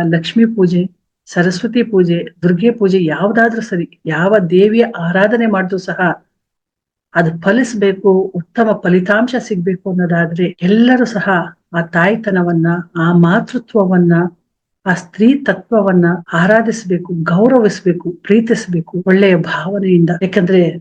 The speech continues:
ಸ್ತ್ರೀ ಅಂತಂದ್ರೇನೆ ಆ ದೇವಿ ಸ್ವರೂಪ. ಆ ದೈವತ್ವವನ್ನ ಸ್ತ್ರೀ ರೂಪದಲ್ಲಿ ನಾವು ಗೌರವಿಸಿದಾಗ ನಮ್ಮ ಅಕ್ಕ ಇರ್ಬೋದು, ತಂಗಿ ಇರ್ಬೋದು,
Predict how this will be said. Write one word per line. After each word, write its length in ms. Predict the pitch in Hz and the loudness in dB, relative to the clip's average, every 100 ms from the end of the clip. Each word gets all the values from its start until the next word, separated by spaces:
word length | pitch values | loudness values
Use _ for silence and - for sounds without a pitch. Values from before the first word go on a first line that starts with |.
| - | -14
ಸ್ತ್ರೀ 460 | - - 202 233 - | -20 -4 2 2 2
ಅಂತಂದ್ರೇನೆ 680 | 185 185 180 175 180 165 160 | 0 2 2 2 4 2 2
ಆ 140 | 170 | 0
ದೇವಿ 460 | 156 175 196 196 185 - | 2 2 2 -2 -4 -6
ಸ್ವರೂಪ. 280 | 170 180 - - | -2 -2 -4 -4
ಆ 240 | 175 175 | 0 0
ದೈವತ್ವವನ್ನ 880 | 165 170 208 233 233 - 196 185 180 170 | 2 4 4 2 -2 -2 0 2 2 2
ಸ್ತ್ರೀ 380 | 170 - 196 190 | -4 -4 0 2
ರೂಪದಲ್ಲಿ 540 | 190 233 220 190 190 | 2 2 0 0 0
ನಾವು 220 | 175 170 | 0 0
ಗೌರವಿಸಿದಾಗ 720 | 160 160 202 202 180 - 165 160 165 _ _ | -2 0 0 0 -2 -4 -2 -2 -6 _ _
ನಮ್ಮ 180 | 175 170 | 2 2
ಅಕ್ಕ 380 | 165 165 - - 170 | 0 -6 -8 -2 0
ಇರ್ಬೋದು, 420 | 170 165 165 165 | 0 0 -2 -2
ತಂಗಿ 340 | 165 180 185 180 | -2 0 2 2
ಇರ್ಬೋದು, 560 | 170 165 165 165 165 | 0 0 0 0 -4